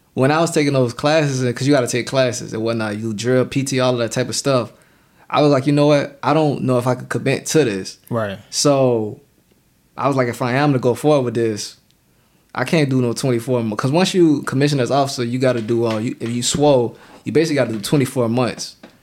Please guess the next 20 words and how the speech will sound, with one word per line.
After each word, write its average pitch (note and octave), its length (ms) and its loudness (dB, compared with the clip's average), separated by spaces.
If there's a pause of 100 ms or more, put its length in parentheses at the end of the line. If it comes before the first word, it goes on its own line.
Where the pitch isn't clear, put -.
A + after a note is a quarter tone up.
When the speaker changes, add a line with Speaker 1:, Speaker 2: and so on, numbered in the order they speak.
(140)
Speaker 1:
on A2+ 120 -2
C. A2 520 0 (260)
And B2 80 -4
I B2+ 40 2
was C3 80 2
like, A#2 140 0
"I C3+ 80 2
don't D#3+ 120 4
know D3+ 60 4
if C#3 100 -2
I C3 80 4
wanna A#2 180 0
do C3 220 2
this." A2+ 200 0
So B2 280 2
when A2+ 160 -2
I C#3 100 0
got B2+ 220 0
put D3 160 4
out, C3 400 0